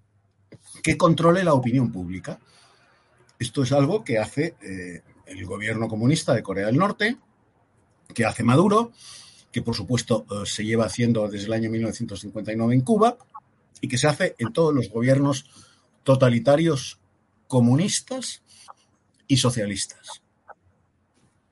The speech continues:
Convertir el sistema de algoritmos en una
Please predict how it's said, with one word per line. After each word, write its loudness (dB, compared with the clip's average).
Convertir 0
el -10
sistema 2
de 4
algoritmos 0
en 2
una -2